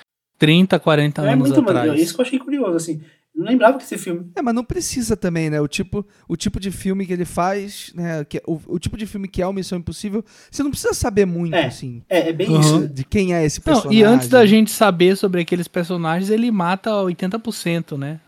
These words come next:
Speaker 1: Ou supostamente
Speaker 3: <laughs> Pois é.
Speaker 1: mata,
Speaker 3: É.
Speaker 1: no caso do personagem do
Speaker 2: Muito
Speaker 1: John
Speaker 2: bom, muito bom.
Speaker 1: Voight.
Speaker 2: E, e, e acaba sendo uma coisa, uma coisa interessante, né? Você pega um personagem que você não tem qualquer background dele e, e você acompanha e, e vai, né?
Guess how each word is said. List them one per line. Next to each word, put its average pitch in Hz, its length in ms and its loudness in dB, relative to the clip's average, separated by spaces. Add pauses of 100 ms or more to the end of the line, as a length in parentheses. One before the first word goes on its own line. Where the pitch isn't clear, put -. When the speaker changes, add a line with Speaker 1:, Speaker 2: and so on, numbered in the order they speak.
Speaker 1:
Ou 160 100 -4
supostamente 190 840 4
Speaker 3:
<laughs> 165 40 2
Pois 147 60 2
é. 151 160 6
Speaker 1:
mata, 131 260 -4 (300)
Speaker 3:
É. 143 180 -6
Speaker 1:
no 147 80 -4
caso 151 260 -4
do 147 60 -4
personagem 147 480 -6
do 160 60 -8
Speaker 2:
Muito 135 100 -8
Speaker 1:
John 135 120 -6
Speaker 2:
bom, 131 40 -10
muito - 40 -10
bom. 131 80 -4
Speaker 1:
Voight. 120 320 -12 (220)
Speaker 2:
E, 214 60 -16
e, 175 380 0
e 165 80 8
acaba 180 240 2
sendo 214 180 -10
uma 214 140 -12
coisa, 208 180 -14 (100)
uma 160 160 0
coisa 180 160 -8
interessante, 160 560 -2
né? 123 180 -16 (280)
Você 135 300 -16
pega 147 260 -4
um - 60 -14
personagem 147 420 -8
que 143 80 -20
você 147 180 -16
não 147 140 -8
tem 147 260 -8 (360)
qualquer 156 320 -8
background 156 500 -4
dele 156 240 -2
e, 185 720 -12
e - 20 -14
você 156 300 -8
acompanha 160 640 -4
e, 254 300 -6 (360)
e 294 80 -4
vai, 233 300 2
né? 147 240 -2